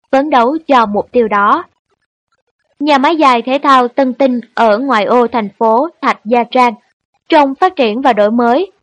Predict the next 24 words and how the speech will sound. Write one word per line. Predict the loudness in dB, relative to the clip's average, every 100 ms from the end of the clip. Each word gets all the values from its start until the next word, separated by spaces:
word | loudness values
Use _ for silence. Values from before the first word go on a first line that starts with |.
| _
đã | 0 2 2 0
quán | -2 0
triệt | -2 -2 -2
tinh | -4 -2
thần | -2 -2 -4 _ _ _ _ -12
quân | 0 2 2 -2
hiểu | -2 -2 -2
ý | -2 0
tướng, | 2 2 2 -8 _ _ _ 2
tướng | 2 2 -2
hiểu | -4 0
lòng | 0 -2 0
quân, | 0 0 -6 _ _ _ _ -6
nên | -2 0 0
đã | 0
đem | 0 0
lại | 0 0 0
một | -2 -4 -4
bước | -4 0
bay | 0 0
cao | -2 -2 -2 -4 _ 0
cho | 0
nhà | 0 -4 -8
máy. | -8 -6 -8